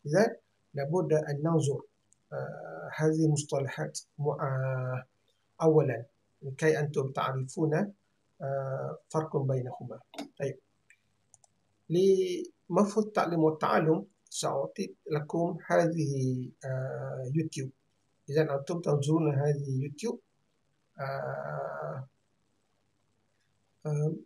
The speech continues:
في هذا اليوتيوب هناك، آه، يتكلم، آه، الشيخ العرب في ذلك الفيديو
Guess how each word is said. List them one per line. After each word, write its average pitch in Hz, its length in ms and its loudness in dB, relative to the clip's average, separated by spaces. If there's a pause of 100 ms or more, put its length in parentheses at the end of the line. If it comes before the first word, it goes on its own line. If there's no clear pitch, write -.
في 160 300 4
هذا 175 440 4
اليوتيوب 190 420 0 (180)
هناك، 151 380 2
آه، 131 1120 -4 (120)
يتكلم، 160 680 2 (280)
آه، 127 300 -4
الشيخ - 460 2
العرب 143 640 0 (120)
في 127 300 -4
ذلك 135 320 -2
الفيديو 160 520 -2